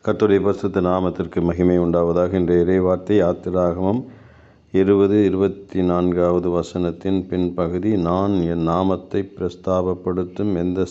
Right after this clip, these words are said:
ஸ்தானத்திலும் உன்னிடத்தில் வந்து உன்னை ஆசீர்வதிப்பேன்." Exodus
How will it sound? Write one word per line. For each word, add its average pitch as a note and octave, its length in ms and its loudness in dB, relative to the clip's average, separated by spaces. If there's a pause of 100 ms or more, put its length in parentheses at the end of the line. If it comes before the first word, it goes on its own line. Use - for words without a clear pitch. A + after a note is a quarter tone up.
ஸ்தானத்திலும் F2+ 880 -4 (540)
உன்னிடத்தில் F2+ 580 0
வந்து F2+ 460 2
உன்னை D#2+ 360 0
ஆசீர்வதிப்பேன்." D#2+ 1080 -6
Exodus F#2+ 360 -4